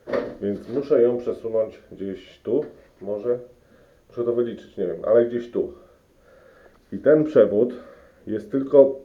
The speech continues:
oświetleniowy, prądowy do światła. I zastanawiam się, czy go nie chlasnąć tu sufitem, e, tego kawałka, żeby go nie ciągnąć naokoło.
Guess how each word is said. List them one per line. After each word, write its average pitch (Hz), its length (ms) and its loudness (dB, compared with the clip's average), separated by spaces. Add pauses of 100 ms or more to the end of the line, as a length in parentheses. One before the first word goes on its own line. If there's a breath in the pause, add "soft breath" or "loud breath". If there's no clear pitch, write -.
oświetleniowy, 123 760 4
prądowy 104 560 2
do 107 160 4
światła. 87 500 2 (680 soft breath)
I - 40 -10
zastanawiam 120 600 4
się, 117 120 -8
czy - 160 -12
go 117 120 0
nie 113 140 4
chlasnąć 113 540 4
tu 101 120 -10
sufitem, 95 520 -2 (1300 soft breath)
e, 101 560 2 (1300 soft breath)
tego 104 200 4
kawałka, 107 500 4
żeby 104 220 -2
go 113 120 4
nie 113 160 0
ciągnąć 117 440 2
naokoło. 104 600 2